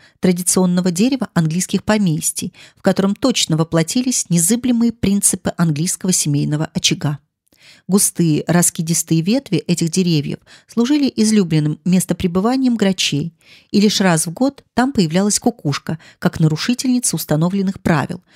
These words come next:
но оставалась ненадолго, точно почувствовав, что пребывание ее здесь неуместно. По странной случайности, среди степенных, могучих вязов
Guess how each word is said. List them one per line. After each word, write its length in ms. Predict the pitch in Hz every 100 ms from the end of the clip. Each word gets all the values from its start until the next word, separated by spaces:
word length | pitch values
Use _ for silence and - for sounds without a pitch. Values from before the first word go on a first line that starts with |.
| - - -
но 100 | 330
оставалась 480 | 320 285 294 285 -
ненадолго, 680 | 269 269 247 143 143 - -
точно 300 | - 180 180
почувствовав, 640 | 160 160 - 269 - 151 147
что 180 | - 156
пребывание 640 | - 151 143 185 240 240
ее 140 | 226 220
здесь 420 | - 214 208 - -
неуместно. 680 | 247 180 - 143 - - _ _ _ _ _ _ _ _ -
По 80 | 185
странной 360 | - 185 175
случайности, 840 | - 190 - 262 269 165 - - - - -
среди 300 | - 196 202
степенных, 720 | - 208 - 214 156 151 -
могучих 600 | 160 170 196 - 160 147
вязов 440 | 185 262 214 -